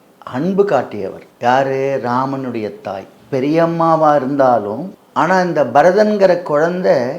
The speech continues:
ராமனை விட அதிகமான அன்புக்கு பாத்திரமா இருந்திருக்கு. இதெல்லாம் நமக்கு தெரிஞ்ச விஷயங்கள் தான். பரதன் ஊர்ல இல்லாத நேரத்துல தன் தாய் கைகை என்ன பண்ணிட்டா, தன்னுடைய மகன்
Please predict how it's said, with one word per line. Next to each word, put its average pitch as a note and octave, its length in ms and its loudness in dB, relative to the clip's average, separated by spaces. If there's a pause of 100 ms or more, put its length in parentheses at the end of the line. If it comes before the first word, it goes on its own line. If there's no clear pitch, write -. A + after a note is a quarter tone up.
(120)
ராமனை G#3 680 4
விட G#3 220 6
அதிகமான G#3 760 4 (340)
அன்புக்கு F#3 640 -2
பாத்திரமா F3 480 4
இருந்திருக்கு. C3 420 -4 (280)
இதெல்லாம் D#3+ 300 4
நமக்கு D#3+ 380 -2
தெரிஞ்ச F3+ 340 0
விஷயங்கள் A2 480 -8
தான். - 160 -20 (300)
பரதன் B3 720 8 (380)
ஊர்ல A#3+ 480 6
இல்லாத F#3+ 640 6
நேரத்துல C3+ 540 2 (360)
தன் B2+ 400 -2 (140)
தாய் C3+ 440 2 (280)
கைகை D#3+ 540 2
என்ன A#2+ 260 -4
பண்ணிட்டா, A2 440 -8 (320)
தன்னுடைய F3 640 0
மகன் D#3 500 -6